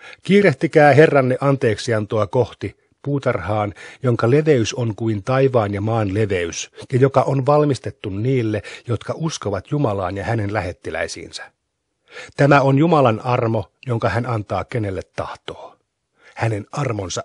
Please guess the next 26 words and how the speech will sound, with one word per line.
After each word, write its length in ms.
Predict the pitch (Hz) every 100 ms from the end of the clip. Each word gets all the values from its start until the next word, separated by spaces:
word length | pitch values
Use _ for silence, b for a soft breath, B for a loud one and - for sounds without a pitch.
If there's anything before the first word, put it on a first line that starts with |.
| -
on 180 | 143 101
mahtava. 580 | 92 - - - - _ _ _ _ _ _ _ B B B B -
Jokainen 420 | 139 127 120 127
onnettomuus, 640 | 139 120 - - 110 104
joka 160 | 120 110
kohtaa 460 | 127 110 - 104
maata 460 | 104 127 123 113 110 b b
tai 180 | 110 101
teitä 300 | 120 110 107
itseänne, 720 | 131 - - 92 80 80 - _ _ _
on 180 | 131 107 -
kirjoitettu 680 | 156 151 117 104 - 104 -
kirjaan 460 | - 135 123 104 101
jo 100 | 107
ennen 340 | 120 107 95
kuin 240 | 113 107
me 180 | 117 123 -
luomme 400 | 151 131 76 76
sen. 300 | - 78 76 _ _ _ _ _ _ _ _ _
Tämä 240 | 120 104 110
on 180 | 110
Jumalalle 460 | 107 101 92 82 78 -
helppoa. 520 | 73 - - - - _ _ _ _ _ _ _ B B B B B B _
Tämän 240 | 156 175 160
me 100 | 139
kerromme, 600 | 160 165 143 110 92